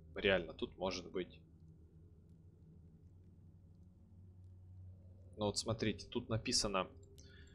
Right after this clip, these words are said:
видите, типа девятьсот,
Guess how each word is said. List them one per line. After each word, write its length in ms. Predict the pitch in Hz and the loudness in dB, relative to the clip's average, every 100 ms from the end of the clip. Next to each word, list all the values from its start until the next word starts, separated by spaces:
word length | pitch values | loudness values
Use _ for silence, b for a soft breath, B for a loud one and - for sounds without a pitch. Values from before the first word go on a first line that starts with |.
| b b b - - - 107 | b b b -18 -18 -2 6
видите, 480 | 120 117 - 90 | 8 8 6 4
типа 340 | 82 107 110 98 | 4 4 8 8
девятьсот, 760 | 95 120 127 - 156 135 - | 6 8 8 12 12 12 10